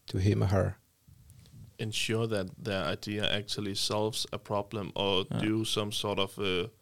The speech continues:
Speaker 2: value for others. Like,
Speaker 3: Yeah, exactly.
Speaker 2: one of the things I say to myself when I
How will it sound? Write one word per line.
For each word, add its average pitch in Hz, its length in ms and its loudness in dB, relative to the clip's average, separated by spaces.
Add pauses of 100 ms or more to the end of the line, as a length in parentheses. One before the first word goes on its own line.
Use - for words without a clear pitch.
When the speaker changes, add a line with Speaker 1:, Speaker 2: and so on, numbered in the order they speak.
(580)
Speaker 2:
value 113 400 2
for 107 180 -2
others. 90 520 0 (100)
Like, - 160 -2
Speaker 3:
Yeah, - 160 0 (260)
exactly. - 440 -6 (280)
Speaker 2:
one 113 160 2
of 117 100 0
the 113 80 0
things 113 640 2 (140)
I 110 120 2
say 113 200 4
to 113 140 0
myself 120 500 2
when 110 220 2
I 107 380 2